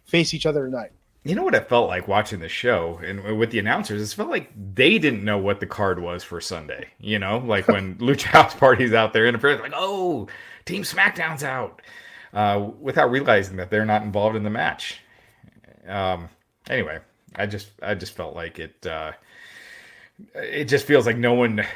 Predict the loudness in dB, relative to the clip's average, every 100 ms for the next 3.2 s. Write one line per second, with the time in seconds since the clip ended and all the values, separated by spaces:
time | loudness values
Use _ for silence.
0 | -10 -2 4 6 4 0 -8 -4 -4 -4
1 | -6 -6 -6 -8 -8 -10 -10 -12 -16 _
2 | _ _ _ _ _ _ _ 2 6 6
3 | 6